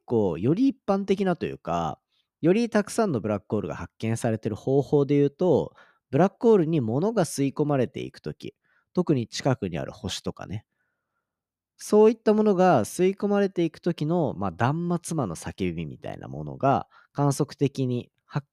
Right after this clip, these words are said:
見されて、この吸い込まれ方はブラックホールだなっていうのがわかる。ブラックホールっていうのは光を吸い込むほどの巨大な重力を持っている天体なので、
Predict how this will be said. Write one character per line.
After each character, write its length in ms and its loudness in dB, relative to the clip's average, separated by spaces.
見 180 4
さ 160 0
れ 80 0
て、 340 2
こ 160 -2
の 80 0
吸 200 0
い 120 -4
込 60 -4
ま 100 2
れ 80 2
方 220 0
は 80 0
ブ 100 -8
ラ 120 -4
ッ 120 -16
ク 80 -18
ホ 140 -4
ー 60 -4
ル 40 -10
だ 140 -12
な 80 -12
っ 100 -20
て 60 2
い 40 8
う 40 6
の 60 4
が 140 0
わ 100 -6
か 140 -10
る。 120 -20
ブ 60 -2
ラ 140 4
ッ 20 -20
ク 100 4
ホ 60 10
ー 40 8
ル 40 6
っ 40 4
て 140 -6
い 40 4
う 40 0
の 120 0
は 320 2
光 420 6
を 160 6
吸 200 -2
い 120 -2
込 100 2
む 120 -2
ほ 100 -6
ど 120 -10
の 100 -12
巨 160 -4
大 180 2
な 100 2
重 200 4
力 240 -4
を 80 -8
持 100 -8
っ 60 -8
て 180 -12
い 80 -8
る 80 -12
天 260 -8
体 240 -6
な 120 -8
の 120 -12
で、 400 -6